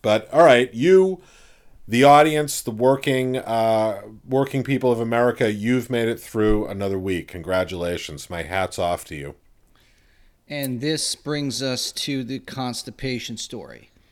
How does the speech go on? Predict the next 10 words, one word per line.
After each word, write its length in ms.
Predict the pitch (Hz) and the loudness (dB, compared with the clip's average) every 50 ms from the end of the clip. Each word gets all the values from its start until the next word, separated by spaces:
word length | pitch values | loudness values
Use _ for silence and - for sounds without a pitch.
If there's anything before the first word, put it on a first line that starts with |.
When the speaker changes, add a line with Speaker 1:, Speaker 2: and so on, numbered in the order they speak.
| _ _ _ _ _ _ - - | _ _ _ _ _ _ -10 0
Speaker 1:
Oh, 320 | - 120 127 135 143 139 127 | 4 8 10 12 12 12 12
Speaker 2:
So, 0 | |
Speaker 1:
yeah. 520 | 110 107 107 110 113 113 107 92 76 69 - _ - | 10 8 8 8 10 10 8 8 6 2 -2 _ -10
Speaker 2:
<clears throat> 320 | 147 160 160 156 151 - | -10 -8 -8 -10 -12 -12
Friday 720 | 117 - - 160 160 156 156 156 160 160 156 151 143 143 | -14 -12 -8 -6 -4 -2 -2 -2 -2 -2 -4 -4 -4 -6
is 340 | 147 - 135 139 135 123 120 | -8 -8 -8 -8 -6 -6 -6
that 440 | 117 127 117 113 117 120 - _ - | -8 -8 -6 -6 -8 -10 -12 _ -14
sense 600 | - - - - - 147 143 139 139 123 - - - - | -10 -8 -6 -4 -4 -4 -4 -4 -4 -4 -6 -6 -8 -6
of 440 | 131 123 123 120 117 113 104 104 - _ - - 120 | -6 -4 -4 -4 -4 -6 -10 -14 -18 _ -20 -16 -10
relief, 920 | 120 135 123 120 123 123 131 127 123 107 - - - - - - - - _ | -8 -6 -6 -6 -6 -6 -8 -10 -10 -12 -16 -16 -18 -18 -18 -20 -20 -20 _